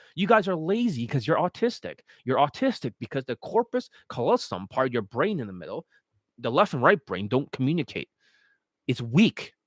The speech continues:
That's why you can't level up in the mirror, because you cry as soon as I suggest it. Every single time a student, right, I say,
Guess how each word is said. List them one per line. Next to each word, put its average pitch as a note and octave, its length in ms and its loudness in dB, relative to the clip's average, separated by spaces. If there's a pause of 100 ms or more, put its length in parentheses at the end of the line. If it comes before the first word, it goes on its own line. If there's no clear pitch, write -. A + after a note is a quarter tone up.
(640)
That's E3 200 -6
why G3+ 80 4
you G3 60 2
can't - 240 0
level B2 400 6
up A#2 140 6
in G#2+ 80 -4
the G2+ 100 -4
mirror, G#2 400 -2 (220)
because C#3 260 2
you D#3 80 2
cry F#3+ 500 2
as G2+ 140 0
soon D#3 220 -2
as D#3+ 100 -2
I D#3+ 60 2
suggest D3+ 500 -6
it. - 120 -10 (800)
Every A2 300 -4
single A#2 320 -6
time D3 320 -4
a F#2 60 -6
student, G#2 440 -4
right, F#2+ 140 -2
I G2 80 -2
say, F2+ 260 -6